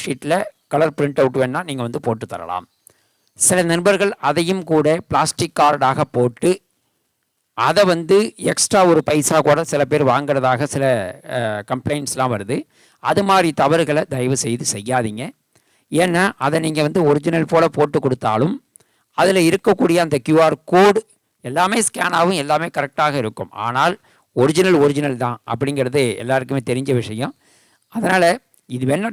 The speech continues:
டெம்பரவரி அவங்கள்ட்ட சொல்லிட்டு வேணா போட்டு கொடுங்க. இப்ப நான் உங்களுக்கு வேணா போட்டு தரேன், என்கிட்ட அந்த பிளாஸ்டிக் கார்டு மெஷின் இருக்கு, அதுக்கு வேணா நீங்க எக்ஸ்ட்ரா பைசா தரணும்,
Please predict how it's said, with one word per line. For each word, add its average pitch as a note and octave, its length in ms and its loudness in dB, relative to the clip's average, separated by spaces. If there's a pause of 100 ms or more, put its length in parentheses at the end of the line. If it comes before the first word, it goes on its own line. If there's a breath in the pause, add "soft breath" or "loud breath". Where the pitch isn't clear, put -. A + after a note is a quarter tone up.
டெம்பரவரி F3+ 340 0
அவங்கள்ட்ட D#3+ 360 0
சொல்லிட்டு G#3+ 460 0
வேணா E3+ 160 0
போட்டு C#3 220 -2
கொடுங்க. G2 300 -10
இப்ப G#2+ 200 -20
நான் G#2+ 140 -10
உங்களுக்கு A2+ 280 -8
வேணா D#3+ 140 -6
போட்டு E3+ 240 0
தரேன், C3+ 260 -4 (480)
என்கிட்ட D3 240 0
அந்த D#3+ 160 0
பிளாஸ்டிக் D3 440 -2
கார்டு B2+ 220 0
மெஷின் B2 280 -6
இருக்கு, A#2+ 440 -4 (280)
அதுக்கு D3 280 0
வேணா D#3 160 -2
நீங்க D3 200 -4
எக்ஸ்ட்ரா C3 300 -2
பைசா A2 400 -4
தரணும், A2 360 -2